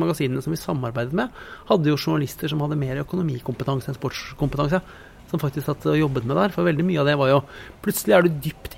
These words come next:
inne i, altså, dokumenter på avansert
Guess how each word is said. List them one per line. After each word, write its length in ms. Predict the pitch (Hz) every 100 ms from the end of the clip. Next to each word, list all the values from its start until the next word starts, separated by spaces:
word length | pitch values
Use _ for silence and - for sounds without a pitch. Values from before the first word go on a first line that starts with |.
| 202
inne 380 | 151 117 135 -
i, 160 | 151 147 - - - - - 165
altså, 200 | 151 180 - - 180
dokumenter 560 | 175 185 156 120 107 165
på 140 | 135 -
avansert 720 | 147 165 165 - - 127 -